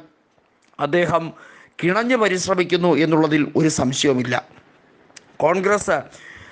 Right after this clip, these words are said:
ശക്തമായി തന്നെ അദ്ദേഹത്തിനോടൊപ്പം തന്നെ നിലനിൽക്കുകയാണ്. രാഹുൽ ഗാന്ധിയും അഖിലേഷ് യാദവ് ഇതിനോടകം തന്നെ പ്രയാഗ്രാജിലൊക്കെ സംയുക്തമായി നടത്തിയ സമ്മേളനത്തിൽ ജനസാഗരമായിരുന്നു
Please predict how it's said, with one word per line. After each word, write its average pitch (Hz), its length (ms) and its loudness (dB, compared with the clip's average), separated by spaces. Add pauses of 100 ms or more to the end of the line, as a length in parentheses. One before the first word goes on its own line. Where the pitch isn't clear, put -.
(120)
ശക്തമായി 202 640 -2
തന്നെ 165 320 0 (400)
അദ്ദേഹത്തിനോടൊപ്പം 180 720 0
തന്നെ 160 200 2 (120)
നിലനിൽക്കുകയാണ്. 139 800 -2 (1160)
രാഹുൽ 160 320 -2
ഗാന്ധിയും 160 460 2 (460)
അഖിലേഷ് 185 400 -2
യാദവ് 175 300 2
ഇതിനോടകം 175 500 0
തന്നെ 170 180 -2
പ്രയാഗ്രാജിലൊക്കെ 165 960 -2 (340)
സംയുക്തമായി 180 800 -2
നടത്തിയ 165 360 -2
സമ്മേളനത്തിൽ 160 640 -2 (480)
ജനസാഗരമായിരുന്നു 165 1400 -2